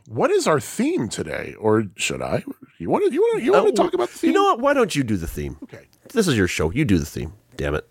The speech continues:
Speaker 1: Well, the theme for episode fifty-one of the Pie Factory Podcast, Pack and Pal and Uncle Pooh, is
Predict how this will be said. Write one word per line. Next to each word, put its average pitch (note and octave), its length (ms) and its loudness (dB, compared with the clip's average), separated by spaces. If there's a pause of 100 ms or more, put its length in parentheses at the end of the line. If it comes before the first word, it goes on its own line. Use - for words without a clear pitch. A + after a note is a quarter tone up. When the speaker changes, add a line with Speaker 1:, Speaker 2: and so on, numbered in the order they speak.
Speaker 1:
Well, D3+ 380 2
the C#3+ 140 0
theme C#3+ 800 0
for F#2 440 0
episode C#3 440 0
fifty-one D3+ 420 0
of D3+ 80 -6
the - 20 -16
Pie D3+ 200 2
Factory C#3 320 0
Podcast, C3 920 0
Pack C3+ 280 -2
and C3 160 -6
Pal C3 420 2
and C3 300 -2
Uncle C#3+ 220 -4
Pooh, D3 420 0
is F#3+ 680 0